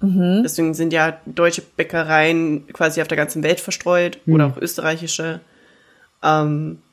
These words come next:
Speaker 2: oder deutsche Bäckereien, die österreichische Dinge backen und sich trotzdem deutsche Bäckerei nennen und so tun, als wär's deutsch. Danke.
Speaker 3: <laughs>
Speaker 2: Ähm,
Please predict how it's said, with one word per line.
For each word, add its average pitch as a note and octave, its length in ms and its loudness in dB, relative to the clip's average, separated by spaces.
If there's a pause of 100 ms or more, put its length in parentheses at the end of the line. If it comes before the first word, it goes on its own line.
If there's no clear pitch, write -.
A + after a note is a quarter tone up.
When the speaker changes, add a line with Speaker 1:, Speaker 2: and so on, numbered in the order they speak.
(320)
Speaker 2:
oder D#3+ 240 2
deutsche D#3 280 2
Bäckereien, D#3+ 600 0
die D#3 160 -4
österreichische D#3+ 600 -4
Dinge E3 220 -2
backen D#3+ 380 -2
und D#3+ 120 -2
sich D#3 140 -10
trotzdem D#3 380 -6
deutsche D#3 220 -4
Bäckerei D#3 400 -2
nennen D#3 340 0
und D#3+ 180 -2
so D3+ 80 -6
tun, D#3+ 200 -2
als D#3 120 -4
wär's D#3 200 -2
deutsch. G3+ 320 0
Danke. D#3 480 -6
Speaker 3:
<laughs> - 40 -20 (840)
Speaker 2:
Ähm, A3 600 -2